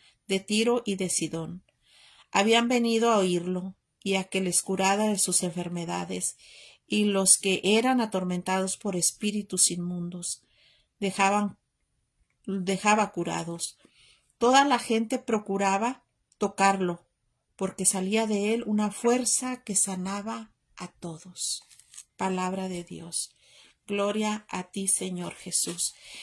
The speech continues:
De él salía una fuerza que sanaba a todos. En ese evangelio el Señor nos invita a orar de una manera sencilla. No necesitamos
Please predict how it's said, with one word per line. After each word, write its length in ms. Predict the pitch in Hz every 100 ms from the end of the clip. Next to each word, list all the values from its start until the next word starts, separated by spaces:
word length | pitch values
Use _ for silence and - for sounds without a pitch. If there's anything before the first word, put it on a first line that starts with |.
| - - -
De 320 | 220 220 240
él 80 | 285
salía 500 | - 285 262 247 262
una 220 | 254 240
fuerza 640 | 214 226 226 214 247 240 - -
que 480 | - 214 226 240 240 _ _ _ _ _ _ _ _ -
sanaba 800 | - 208 196 202 202 214 220 -
a 120 | 185
todos. 960 | 185 - 170 165 - - - - - - - - - - _ _ - - _ - - _ - - -
En 140 | 247
ese 160 | 262 311
evangelio 540 | 277 226 240 233 247
el 80 | 240
Señor 320 | 226 214 208
nos 200 | 220 -
invita 640 | 220 196 202 - 208 214 -
a 200 | 196 185
orar 300 | 190 185 190
de 80 | 214
una 160 | 214
manera 440 | 202 185 190 196 208
sencilla. 680 | - 180 165 - 196 185
No 160 | 190 214
necesitamos 1040 | 233 233 240 - 208 202 196 208 214 -